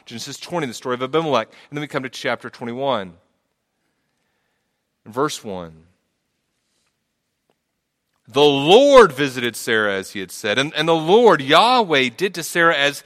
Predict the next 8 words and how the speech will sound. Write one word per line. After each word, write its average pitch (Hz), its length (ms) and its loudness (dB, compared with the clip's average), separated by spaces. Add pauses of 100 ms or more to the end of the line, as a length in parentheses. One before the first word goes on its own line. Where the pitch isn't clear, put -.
(120)
he 202 420 -4
had 165 180 -8
promised." 190 560 -2
He 240 220 -6
does 156 460 0 (160)
what 160 160 -6
only 170 440 -4 (120)
he 180 560 -4